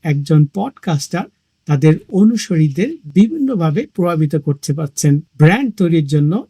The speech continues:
এমন শ্রোতা আর পাবেন না। বিশ্বে এখন সক্রিয় পডকাস্টের সংখ্যা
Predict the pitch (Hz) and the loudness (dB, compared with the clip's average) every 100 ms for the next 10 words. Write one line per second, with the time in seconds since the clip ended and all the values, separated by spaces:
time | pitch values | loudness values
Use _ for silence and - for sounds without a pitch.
0 | _ 175 226 226 185 - 156 143 180 - | _ -2 0 0 0 0 -2 -2 -6 0
1 | 151 143 147 135 139 135 135 135 _ _ | 0 2 0 2 2 2 -2 -8 _ _
2 | 147 226 - 214 165 - 220 233 - 202 | -4 -2 0 0 0 0 -4 -4 -4 -2
3 | 214 208 226 233 214 - 214 262 _ 196 | -2 -4 -4 -2 -2 -6 -10 -10 _ -4
4 | 175 - 165 - 151 151 196 | -4 -4 -4 0 0 -2 -6